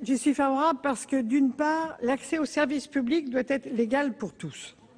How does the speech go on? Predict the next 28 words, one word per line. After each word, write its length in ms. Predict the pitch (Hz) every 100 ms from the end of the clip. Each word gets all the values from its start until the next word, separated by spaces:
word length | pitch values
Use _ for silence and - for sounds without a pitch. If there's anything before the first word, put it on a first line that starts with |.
| - - - -
Et 160 | 240 -
à 200 | 311 302
ce 120 | 285
titre, 340 | - 269 320 294
dès 140 | 262
lors 200 | 269 311
que 100 | 269
la 100 | 208
restauration 500 | 240 247 294 277 277
scolaire 300 | - 254 220
est 160 | 165 180
un 100 | 170
service 480 | - 294 320 330
public 380 | - 262 240 -
local, 420 | 185 - 170 226 - - - - - -
inscrit 400 | 262 254 - 302
dans 120 | 240
une 180 | 202 208
mission 340 | 240 277 339
de 100 | 320
service 340 | 254 233 220 220
administratif, 840 | 202 196 196 180 - 156 180 226 - - - - - -
répondant 440 | 214 240 226 208
à 60 | 185
un 100 | 170
besoin 520 | 160 254 277 294 320
d'intérêt 360 | 269 247 254
général, 540 | 247 240 226 233 269